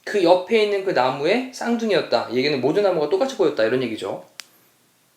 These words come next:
됐나요? 자, 그다음에 every fallen limb. 이때는 모든 떨어진 그런, 어, 림이라는 게 사지인데 팔다리 같은 거 가리키는 건데 지금 여기서 이제 큰 가지로 쓰였습니다.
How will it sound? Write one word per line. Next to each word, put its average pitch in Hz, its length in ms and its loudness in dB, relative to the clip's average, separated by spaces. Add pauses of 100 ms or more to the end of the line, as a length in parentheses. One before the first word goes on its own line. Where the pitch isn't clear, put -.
(280)
됐나요? 120 520 0
자, 143 80 -4
그다음에 190 260 4
every 160 400 4
fallen 254 460 0
limb. 135 440 -4 (300)
이때는 185 320 2
모든 220 560 2
떨어진 254 640 0
그런, 170 380 -2 (280)
어, 113 320 2
림이라는 202 440 4
게 160 80 2
사지인데 165 640 -4
팔다리 220 340 -2
같은 185 220 0
거 131 320 -6
가리키는 123 440 -2
건데 110 440 -4
지금 117 200 -4
여기서 123 200 -2
이제 117 120 -4
큰 233 220 -4
가지로 - 420 -4
쓰였습니다. 113 720 -2